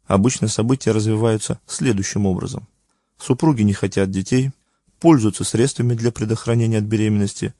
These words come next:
но нет средств, дающих стопроцентную защиту. Наступает беременность, но желание иметь ребенка так и не появляется.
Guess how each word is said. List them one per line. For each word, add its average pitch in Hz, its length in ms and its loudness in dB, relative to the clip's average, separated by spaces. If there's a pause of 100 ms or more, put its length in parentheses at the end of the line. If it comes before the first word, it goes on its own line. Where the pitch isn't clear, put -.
(400)
но 113 220 4
нет 139 260 4
средств, - 500 0
дающих 110 580 0
стопроцентную 101 800 -4
защиту. - 540 -6 (500)
Наступает 104 440 0
беременность, 123 640 0 (540)
но 113 180 6
желание 123 600 4
иметь 113 320 2
ребенка 104 500 0 (320)
так 139 220 0
и 131 40 2
не 123 120 0
появляется. 107 720 -2